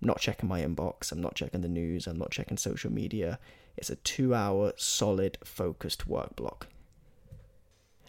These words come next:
And then just before nine A M, I'll go downstairs, I'll grab a coffee, and I'll pick up my phone, open my inbox, and make myself slightly more open to the world,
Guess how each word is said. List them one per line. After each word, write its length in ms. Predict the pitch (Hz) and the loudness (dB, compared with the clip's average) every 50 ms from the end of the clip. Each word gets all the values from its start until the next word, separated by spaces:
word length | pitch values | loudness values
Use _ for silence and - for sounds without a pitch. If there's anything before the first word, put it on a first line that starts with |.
| - | 6
And 120 | 113 120 131 | 8 10 12
then 200 | 139 135 135 - - | 12 10 8 6 4
just 180 | - 147 - - | 4 4 4 4
before 240 | 139 - 143 135 131 | 4 6 8 10 10
nine 260 | 131 127 127 127 123 | 12 12 10 10 10
A 140 | 127 127 127 | 10 10 10
M, 180 | 127 127 113 | 10 8 6
I'll 80 | 101 113 | 6 6
go 180 | - 117 117 | 6 6 8
downstairs, 760 | 113 107 104 98 113 - - 135 123 117 113 117 117 113 - - - | 8 8 6 4 2 4 6 8 8 10 10 8 6 6 2 0 -2
I'll 100 | 101 101 | -4 -2
grab 300 | - - 131 127 123 107 | 4 6 8 8 8 6
a 40 | 101 | 4
coffee, 520 | - - 113 113 - - 107 110 110 - | 4 4 2 2 2 2 2 4 4 4
and 100 | - - | 4 2
I'll 80 | 160 - | 0 2
pick 240 | - - 139 - | 4 4 4 4
up 80 | - - | 4 2
my 140 | 98 95 95 | 0 -2 -2
phone, 480 | - - 92 95 101 101 95 101 101 - - | -2 0 0 2 4 4 4 2 2 6 8
open 260 | 127 127 - 95 98 | 8 8 8 4 0
my 140 | 98 104 95 | 2 2 2
inbox, 440 | 92 101 - 87 - - - - | 2 2 2 2 0 0 -4 -4
and 140 | - 107 107 | 0 4 4
make 140 | 107 101 - | 4 4 4
myself 420 | 98 98 98 - - 104 95 - | 2 2 2 2 2 2 2 2
slightly 360 | - - 113 113 104 - - 107 | 0 0 2 0 0 0 0 0
more 280 | 98 107 104 104 - - | 2 2 2 2 4 6
open 300 | 131 131 127 - - 95 | 6 6 6 4 0 -4
to 100 | - - | -2 -2
the 100 | 90 90 | -2 -2
world, 420 | 95 90 95 95 95 98 101 92 | 0 0 0 2 2 2 0 0